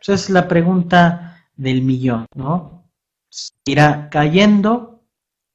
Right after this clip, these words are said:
o por fin encontrará oportunidad para, eh, para subir, ¿no? Como veíamos, si nos vamos desde dos mil cinco, pues la tendencia es claramente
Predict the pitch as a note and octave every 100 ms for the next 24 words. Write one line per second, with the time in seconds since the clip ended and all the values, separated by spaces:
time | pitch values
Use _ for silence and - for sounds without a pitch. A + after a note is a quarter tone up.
0 | _ E3 F3+ F#3 - - _ _ _ C#3+
1 | B2+ D#3 D#3 D3+ C#3+ C#3 C#3 C#3+ D3 D3+
2 | D#3+ - E3 C#3+ C#3+ C#3 C#3+ C3+ C3+ D3
3 | D3 D3 - C#3 C#3 C#3 C#3 - _ -
4 | _ _ _ _ B2+ B2 A#2+ A#2+ _ -
5 | B2+ A#2+ - B2+ A#2 G#2 - - C3 E3
6 | - - C3+ C3 C#3 D3 D3 C#3+ - C#3
7 | C#3+ C#3+ D#3 D3+ - D3 C3 C3 C3 B2+
8 | C#3 D3+ D#3+ - E3+ E3 F3+ F3+ B2+ A#2+
9 | A#2 B2 B2 C3 C3 C3+ B2+ - - B2+
10 | B2 A#2+ A#2+ A#2 - A#2 A2+